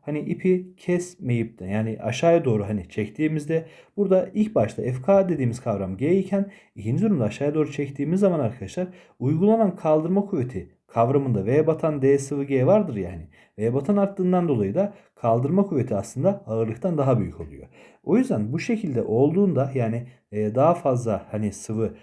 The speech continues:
bu aşağıya girdiğinden dolayı hani sıvıya girdiğinden dolayı hacim artacak.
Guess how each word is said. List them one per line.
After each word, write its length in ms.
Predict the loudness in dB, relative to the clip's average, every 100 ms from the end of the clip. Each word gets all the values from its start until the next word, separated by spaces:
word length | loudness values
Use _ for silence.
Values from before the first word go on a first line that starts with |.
| _ -4
bu 100 | -2
aşağıya 340 | 0 0 0
girdiğinden 640 | 0 -2 0 0 2 0
dolayı 400 | 0 0 -2 -4 -4
hani 180 | -4
sıvıya 320 | -4 -4 -2 0
girdiğinden 500 | 0 -2 -2 -2 0
dolayı 300 | 0 -2 -4 -16 -4
hacim 280 | -2 2
artacak. 440 | 0 0 -2 -2